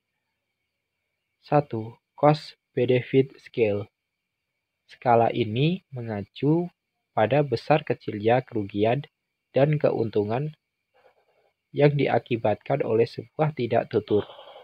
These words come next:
Semakin merugikan dampak tuturan itu bagi penutur,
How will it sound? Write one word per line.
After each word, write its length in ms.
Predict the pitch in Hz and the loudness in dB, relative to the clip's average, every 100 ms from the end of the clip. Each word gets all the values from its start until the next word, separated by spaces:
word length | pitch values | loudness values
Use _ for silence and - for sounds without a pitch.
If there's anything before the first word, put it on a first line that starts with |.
| _ _ _ _ _ _ _ | _ _ _ _ _ _ _
Semakin 560 | 127 127 139 147 175 | -2 2 2 2 0
merugikan 640 | 160 131 117 120 110 117 113 | 2 2 0 -4 -6 -6 -2
dampak 400 | 110 110 - 104 | -2 0 -2 -4
tuturan 400 | 120 - 113 110 - | -6 -4 -2 -2 -2
itu 480 | 135 151 113 110 135 _ _ | -4 -4 -6 -8 -10 _ _
bagi 240 | 113 110 107 | -8 -6 -8
penutur, 720 | 117 131 147 101 98 104 | -4 -2 -2 0 0 0